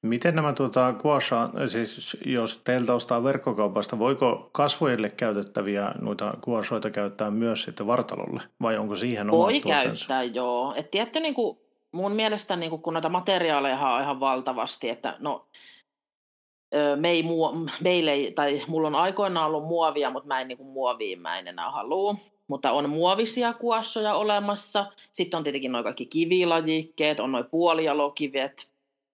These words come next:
Speaker 2: Sitten on, tota, basalttikivi, mikä on kans tosi suosittu. Puulajikkeista, eli santelipuu on semmonen, ö, mikä tulee tuolta Kiinasta. Se on tosi käytetty näissä erilaisissa hierontavälineissä.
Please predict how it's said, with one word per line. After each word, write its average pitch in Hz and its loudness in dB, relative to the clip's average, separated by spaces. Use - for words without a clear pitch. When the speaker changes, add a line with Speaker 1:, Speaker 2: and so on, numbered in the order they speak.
Speaker 2:
Sitten 151 0
on, 139 0
tota, 113 0
basalttikivi, 170 0
mikä 143 -4
on 135 -4
kans 147 -4
tosi 160 -6
suosittu. 151 -2
Puulajikkeista, 165 2
eli 143 2
santelipuu 143 0
on 117 -2
semmonen, 113 -4
ö, 110 2
mikä 135 -2
tulee 123 0
tuolta 110 -2
Kiinasta. 208 0
Se - -2
on 135 0
tosi - -2
käytetty 160 0
näissä 127 -4
erilaisissa 131 -4
hierontavälineissä. 180 -2